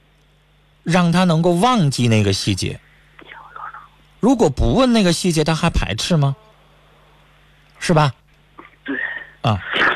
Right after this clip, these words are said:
Speaker 1: 不要让他排斥。而且有一些药物是他现在需要的，比如说你应该带他上精神科去开一瓶安定儿，晚上他经常做梦的时候，让他吃，吃一片安定，能够让他好一点，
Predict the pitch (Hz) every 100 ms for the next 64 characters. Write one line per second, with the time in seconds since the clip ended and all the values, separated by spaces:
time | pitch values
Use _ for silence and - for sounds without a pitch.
0 | - - - 214 214 175 143 139 - 95
1 | - - 101 - - - - - 170 190
2 | 202 180 113 131 139 170 180 151 123 127
3 | 147 139 143 160 139 131 - 156 143 110
4 | 95 - - _ _ _ _ _ - 120
5 | 139 147 165 165 131 123 143 147 147 131
6 | 131 127 120 143 135 139 143 139 127 98
7 | - 135 123 110 110 127 143 139 151 110
8 | - _ _ _ _ _ _ _ 139 123
9 | 107 143 147 - _ _ - 147 170 143
10 | 143 147 147 160 156 135 117 120 135 139
11 | 131 135 - - - - - 156 127 131
12 | 113 131 131 127 107 107 113 135 131 120
13 | 120 110 - - 117 107